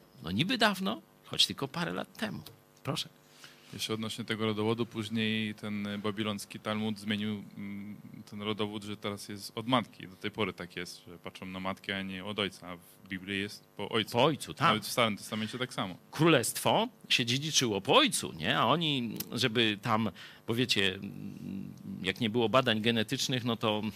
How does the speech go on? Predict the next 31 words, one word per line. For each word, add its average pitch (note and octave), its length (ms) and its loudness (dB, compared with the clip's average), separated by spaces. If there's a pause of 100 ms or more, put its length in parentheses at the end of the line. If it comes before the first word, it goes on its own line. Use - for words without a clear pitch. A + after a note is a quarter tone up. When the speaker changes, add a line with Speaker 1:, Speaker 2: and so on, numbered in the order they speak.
(240)
Speaker 1:
która A#2+ 300 2
urodziła, A#2 520 4
to A2+ 120 -2
było A#2 180 2
wiadomo, C#3 380 4
a F#2+ 80 0
który A#2 260 -6
był A2+ 180 0
ojcem, A2+ 300 4
no A#2+ 80 4
to B2+ 300 2
zawsze A2+ 300 2
istniało A#2 300 0
jakieś A#2+ 220 -4
pole A#2+ 400 2
spekulacji, B2 800 0 (600)
e, - 120 -4
i B2+ 140 -2
zaufania. A#2 720 4 (120)
No, D3+ 280 2
stąd, E3 500 0 (380)
y, E3 40 -4
stwierdzili, E3 600 0
żeby C#3+ 240 4
mieć C3 220 4
pewność, A#3 500 6
to D#3+ 80 0
będziemy D3 300 0
tylko F3+ 260 2
po F#3 120 2
matce A2+ 540 2